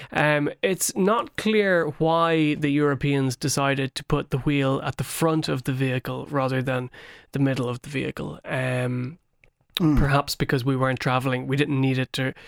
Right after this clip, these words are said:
Speaker 1: to travel such far distances.
Speaker 2: Yeah, uh, and, uh, the, uh,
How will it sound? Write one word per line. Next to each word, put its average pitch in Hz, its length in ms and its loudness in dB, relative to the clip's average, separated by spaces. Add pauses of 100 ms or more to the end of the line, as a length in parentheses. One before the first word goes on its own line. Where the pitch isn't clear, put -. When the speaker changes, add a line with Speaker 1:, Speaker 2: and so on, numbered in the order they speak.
(120)
Speaker 1:
to - 100 -10
travel 131 380 -2
such - 260 -4
far 131 240 -4
distances. 139 580 -4 (400)
Speaker 2:
Yeah, 110 340 0 (180)
uh, 123 180 2 (100)
and, 156 280 6 (100)
uh, 190 60 4
the, 175 360 4
uh, 175 120 4